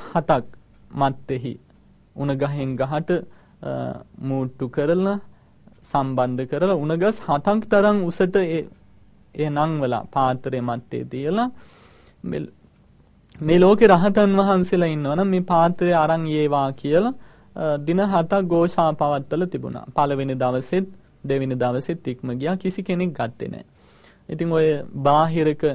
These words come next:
නිගණ්ඨ ශ්‍රාවක ආදී පිරිස් නොයෙක් අය ඇවිල්ලා මේ උණ ගහේ නගින්න ලැහැත්ති වුණා. ප්‍රාතිහාර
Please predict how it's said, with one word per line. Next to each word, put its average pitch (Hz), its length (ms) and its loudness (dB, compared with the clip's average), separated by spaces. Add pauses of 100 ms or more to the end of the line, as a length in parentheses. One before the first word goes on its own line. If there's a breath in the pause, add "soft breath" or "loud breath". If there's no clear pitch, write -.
(120)
නිගණ්ඨ 143 560 -2
ශ්‍රාවක 131 520 -4
ආදී 123 400 -4
පිරිස් 151 340 -4
නොයෙක් 165 440 -2
අය 131 200 -6
ඇවිල්ලා 131 560 0 (440 loud breath)
මේ 151 120 -6
උණ 143 260 -4
ගහේ 143 320 -2
නගින්න 143 500 -4 (100)
ලැහැත්ති 165 440 -4
වුණා. 180 340 -2 (400 soft breath)
ප්‍රාතිහාර 147 680 0